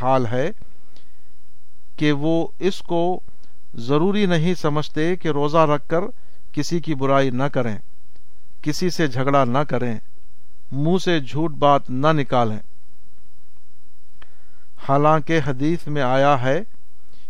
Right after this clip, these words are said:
کہ ایک شخص روزہ رکھ کر جھوٹا، جھوٹ بات کرتے، کرے تو اس کا روزہ روزہ نہیں۔ اسی طرح دوسری حدیث میں آیا ہے کہ کوئی روزہ دار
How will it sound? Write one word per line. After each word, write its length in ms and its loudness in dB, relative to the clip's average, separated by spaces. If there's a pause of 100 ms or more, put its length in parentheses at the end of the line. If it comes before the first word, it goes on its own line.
(100)
کہ 80 -2
ایک 400 0
شخص 560 0
روزہ 320 0
رکھ 300 2
کر 220 0
جھوٹا، 460 0 (520)
جھوٹ 220 0
بات 340 2
کرتے، 260 -2 (220)
کرے 380 2 (920)
تو 320 0
اس 160 -2
کا 180 2
روزہ 440 0 (160)
روزہ 300 2
نہیں۔ 460 -2 (1600)
اسی 240 0
طرح 420 4 (460)
دوسری 440 0
حدیث 320 0
میں 120 0
آیا 360 2
ہے 180 0 (560)
کہ 100 -2
کوئی 280 0
روزہ 280 2
دار 280 4